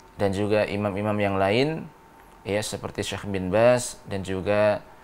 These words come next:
yaitu Syekh Ibnu Utsaimin rahimahumullahu jami'an. <clears throat> Ini memang kembali kepada penilaian hadis tentang sholat tasbih.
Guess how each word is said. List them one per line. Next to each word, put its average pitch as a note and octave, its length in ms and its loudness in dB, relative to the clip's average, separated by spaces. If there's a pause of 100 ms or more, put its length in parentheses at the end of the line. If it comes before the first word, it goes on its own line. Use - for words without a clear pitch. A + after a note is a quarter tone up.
(320)
yaitu F#2+ 400 -4
Syekh G2 320 -4
Ibnu F#2+ 320 -4
Utsaimin F#2+ 640 -4 (1040)
rahimahumullahu G2+ 960 -2
jami'an. F2+ 480 -2 (160)
<clears throat> - 520 -4
Ini A#2+ 120 -2
memang B2+ 480 2 (160)
kembali A2+ 480 2
kepada A2+ 580 4 (460)
penilaian B2 920 2 (400)
hadis A2 540 -2
tentang A#2 560 0
sholat G#2+ 420 0
tasbih. G2 540 -4